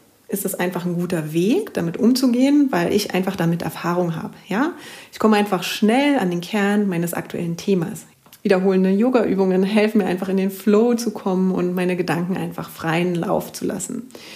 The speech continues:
Und bei der Meditation habe ich einfach den Raum, um in mich zu gehen und mir mehr oder weniger Gedanken zu machen und zum Beispiel eben auch mein Ziel zu erspüren. Nächste Methode ist für mich das Journaling.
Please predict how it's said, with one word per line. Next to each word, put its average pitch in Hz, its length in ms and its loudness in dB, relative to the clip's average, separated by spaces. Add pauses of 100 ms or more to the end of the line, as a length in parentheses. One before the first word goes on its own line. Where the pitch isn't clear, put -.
(300)
Und 202 400 4
bei 185 120 6
der 196 120 4
Meditation 202 800 2
habe 196 160 -2
ich - 120 -2
einfach 180 240 -4
den 185 160 0
Raum, 170 380 0
um 165 320 0
in 220 140 6
mich 226 200 4
zu 185 120 -2
gehen 165 340 0
und 165 140 0
mir 170 100 0
mehr 160 260 0
oder 160 160 0
weniger 180 300 0
Gedanken 202 420 2
zu 214 120 0
machen 185 280 0
und 170 140 -4
zum 185 100 -2
Beispiel 170 320 -2
eben 160 180 -2
auch - 140 -6
mein 262 280 2 (100)
Ziel 202 460 2
zu 202 220 -8
erspüren. 170 720 -2 (800)
Nächste 175 240 -2
Methode 220 480 2
ist 214 480 2
für 208 80 2
mich 196 160 2
das 180 220 -2
Journaling. 185 600 0